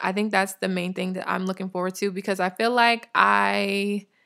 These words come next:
created a little bit of content for Smudge, but not as much as I would have liked to. And I have this vision of, like, all new, um, pictures that I wanna do myself, like, very much Kylie Jenner inspired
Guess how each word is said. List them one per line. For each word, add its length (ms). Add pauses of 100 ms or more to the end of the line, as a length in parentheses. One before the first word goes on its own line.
(440)
created 460
a 80
little 240
bit 140
of 40
content 440
for 120
Smudge, 540
but 140
not 220
as 120
much 320
as 140 (100)
I 160
would 300
have 340
liked 440
to. 420
And 480
I 100
have 300
this 160
vision 640
of, 220
like, 280
all 240
new, 580
um, 640 (680)
pictures 600
that 180
I 140
wanna 220
do 280
myself, 720
like, 300
very 320
much 260
Kylie 380
Jenner 240
inspired 720